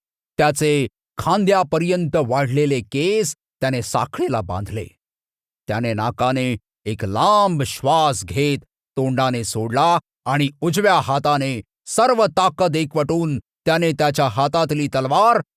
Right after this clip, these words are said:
त्याच्या मानेवर चालवली आणि पुढच्याच क्षणी रक्ताचा सडा जमिनीवर सांडला. त्याचं शरीर जमिनीवर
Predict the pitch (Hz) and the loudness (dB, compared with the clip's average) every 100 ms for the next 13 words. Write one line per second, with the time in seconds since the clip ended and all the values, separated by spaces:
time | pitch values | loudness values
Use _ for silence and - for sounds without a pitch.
0 | - 151 143 165 107 151 180 151 139 - | -4 -2 0 -2 0 0 2 2 -2 -4
1 | 113 110 87 71 - _ _ _ _ _ | -6 -4 -8 -12 -20 _ _ _ _ _
2 | _ - 101 110 104 90 107 113 - 139 | _ -12 -6 -4 -4 -4 -4 -4 0 2
3 | 143 - - - 110 123 127 120 101 - | 2 0 -12 -10 -6 -4 -4 -4 -6 -12
4 | _ - 87 113 - 127 123 117 107 - | _ -14 -8 -8 -6 -4 -2 -4 -6 -6
5 | - 110 123 139 123 85 107 113 107 98 | -8 -4 0 0 -2 -4 -6 -4 -4 -6
6 | 92 87 - 87 101 95 92 - _ _ | -6 -8 -10 -8 -8 -8 -10 -12 _ _
7 | _ _ _ _ _ _ 151 160 165 165 | _ _ _ _ _ _ -2 0 0 0
8 | 143 - 143 196 233 233 147 156 165 170 | 0 0 0 0 0 0 0 0 0 0
9 | 156 151 | 0 0